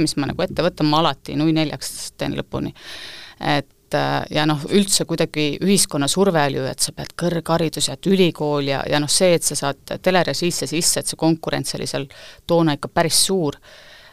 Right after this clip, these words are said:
Et, äh, et selles mõttes, et noh, seal ei olnudki küsimust, et ma jätaks nagu pooleli. Ja,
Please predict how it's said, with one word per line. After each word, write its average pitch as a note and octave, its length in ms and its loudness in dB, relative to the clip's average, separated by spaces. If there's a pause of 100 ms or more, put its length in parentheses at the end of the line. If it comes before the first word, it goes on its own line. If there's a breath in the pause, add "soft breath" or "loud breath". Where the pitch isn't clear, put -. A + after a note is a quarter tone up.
Et, D3 320 -2 (240)
äh, C#3+ 320 -4 (240)
et - 80 -6
selles F3+ 240 4
mõttes, D#3 240 0
et D#3 160 -4
noh, D#3 60 -2
seal E3+ 180 2
ei D#3+ 60 0
olnudki - 260 -12
küsimust, C#3 480 -4
et - 80 -12
ma C#3+ 160 -2
jätaks - 320 -10
nagu C#3+ 160 -10
pooleli. C#3+ 560 -4 (1000 soft breath)
Ja, D#3 640 2